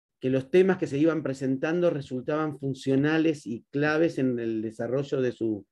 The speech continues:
de su propia tarea. Y segundo, el material que se fue dando también era fundamental, era, resultaba, eh, propicio para el,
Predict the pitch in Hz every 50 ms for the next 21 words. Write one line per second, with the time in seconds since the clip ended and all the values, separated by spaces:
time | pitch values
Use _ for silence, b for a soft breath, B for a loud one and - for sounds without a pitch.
0 | _ _ _ _ _ _ - 120 120 117 - 127 110 - 139 139 127 135 135 113
1 | 120 117 110 107 98 95 98 95 92 _ _ b b b b b b b b b
2 | b _ - 170 165 160 151 - 180 180 196 214 214 202 196 180 180 180 196 208
3 | 196 - - 156 151 151 156 156 151 147 156 151 156 208 220 208 175 156 - -
4 | 139 - - 165 170 170 175 160 151 147 139 135 143 147 160 165 - _ _ _
5 | _ _ _ - 147 156 165 170 202 202 190 175 151 147 143 147 139 139 131 127
6 | 123 123 123 120 127 143 147 135 - - - 156 147 143 139 127 120 113 120 -
7 | _ _ _ _ _ _ _ _ _ _ _ - 117 120 131 120 - 139 139 135
8 | - 165 160 165 160 160 151 - - - 135 123 117 113 113 110 107 107 104 -
9 | - 135 143 139 - - 170 160 - 175 165 165 - 139 127 123 123 117 117 113
10 | 110 110 107 104